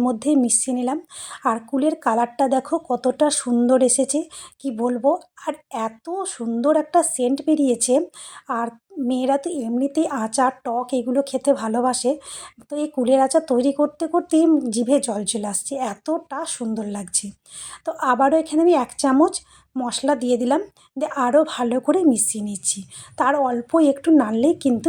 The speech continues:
এটা হয়ে যাবে। তো দেখো, অনেক শুকিয়ে গেছে, এর থেকে যদি বেশি শুকানো যায় তাহলে কিন্তু একদম শক্ত হয়ে যাবে। তো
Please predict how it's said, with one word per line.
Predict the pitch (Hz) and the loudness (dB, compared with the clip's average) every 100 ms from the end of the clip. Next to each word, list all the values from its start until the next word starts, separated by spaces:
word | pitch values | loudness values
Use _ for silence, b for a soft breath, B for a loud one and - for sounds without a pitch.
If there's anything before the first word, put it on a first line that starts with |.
| 311 | 2
এটা | 277 392 - | 2 0 -2
হয়ে | 247 202 196 | -2 -2 -4
যাবে। | 185 202 - B B B - | -6 -8 -12 B B B -4
তো | 262 | 0
দেখো, | 247 294 359 - 254 | 0 0 -4 2 2
অনেক | 262 339 359 - | 6 4 4 -2
শুকিয়ে | - - 226 202 | -4 -6 -6 -4
গেছে, | 208 - 277 294 | -4 -6 -4 0
এর | 277 - | 0 2
থেকে | 320 330 | 2 2
যদি | 320 311 254 | 2 2 2
বেশি | 254 320 302 | 2 0 0
শুকানো | 294 320 320 339 269 | -2 2 6 6 6
যায় | 254 349 B B B | 2 0 B B B
তাহলে | 269 254 285 311 | -8 -2 -2 2
কিন্তু | 311 302 294 - 294 262 | 2 4 0 -2 -2 0
একদম | 254 330 311 | 4 4 4
শক্ত | - 220 - 226 190 | 2 0 -2 -10 -8
হয়ে | 196 | -6
যাবে। | 202 196 208 _ B B | -6 -8 -12 _ B B
তো | - | -6